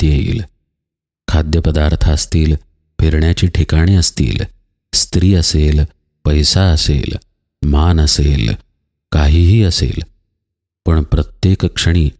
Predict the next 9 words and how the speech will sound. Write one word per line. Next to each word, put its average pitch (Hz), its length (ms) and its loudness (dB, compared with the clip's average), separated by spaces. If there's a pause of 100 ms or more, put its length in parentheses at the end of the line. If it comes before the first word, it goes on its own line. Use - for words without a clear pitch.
(340)
साधक 73 520 0
सावधानतेनं 78 1160 2
आत 76 340 0
जायला 73 380 2
लागतो - 580 -2 (880)
आणि 80 120 2
म्हणून 78 440 2 (420)
ऐक्यतेसी 85 960 0
आणि 76 500 2